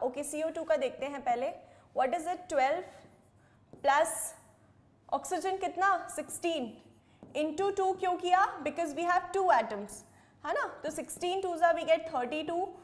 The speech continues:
twelve plus thirty-two। What will be the answer? It will be forty-four grams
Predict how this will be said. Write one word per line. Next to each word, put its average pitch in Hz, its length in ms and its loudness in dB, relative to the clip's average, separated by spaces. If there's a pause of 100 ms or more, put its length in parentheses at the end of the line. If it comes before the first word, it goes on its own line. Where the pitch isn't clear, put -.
(360)
twelve 311 260 4 (140)
plus 311 340 2
thirty-two। 262 460 -2 (400)
What 294 240 4
will 349 180 2
be 359 140 0 (720)
the 240 100 -2 (200)
answer? 320 420 8 (180)
It 254 140 -8
will 294 220 -2
be 349 100 0 (420)
forty-four 311 1080 -2
grams 269 560 2